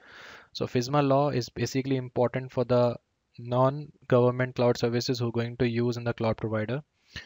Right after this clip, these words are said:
and fisma audit. So this is all from my side in the domain one. Uh, okay, I will wait for your comments. I will wait for your feedbacks. Okay.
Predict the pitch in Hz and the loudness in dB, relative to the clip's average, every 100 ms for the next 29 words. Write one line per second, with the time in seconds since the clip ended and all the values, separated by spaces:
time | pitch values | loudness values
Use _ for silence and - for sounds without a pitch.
0 | - 127 123 131 117 131 - 107 98 - | -12 -8 -6 -4 -2 -2 0 -2 6 12
1 | - - _ _ - - - - - - | 12 10 _ _ -20 -20 -20 -20 -4 4
2 | 160 156 - _ _ - - 131 143 170 | 6 6 2 _ _ -20 -20 -2 4 6
3 | 208 - 147 147 170 180 - _ - - | 6 4 6 6 6 -2 -8 _ -6 0
4 | 139 123 120 131 - 143 143 151 135 127 | 0 0 -4 -4 -2 -2 -2 -4 -6 -2
5 | 131 123 123 135 131 120 123 147 - _ | -2 0 -2 -2 -4 -4 -4 -6 -16 _
6 | _ - - _ _ _ - - 135 117 | _ -16 -16 _ _ _ -6 0 0 0
7 | 117 120 117 131 - 135 131 123 120 120 | -2 -4 0 -2 0 0 0 0 -2 -2
8 | 131 135 117 117 113 123 127 - 127 120 | -6 -6 -6 -4 -2 -2 -4 -4 -4 -4
9 | - 135 139 123 113 - - _ _ _ | -2 0 2 0 -2 -6 -14 _ _ _
10 | _ _ _ 120 - 139 | _ _ _ -6 -2 -4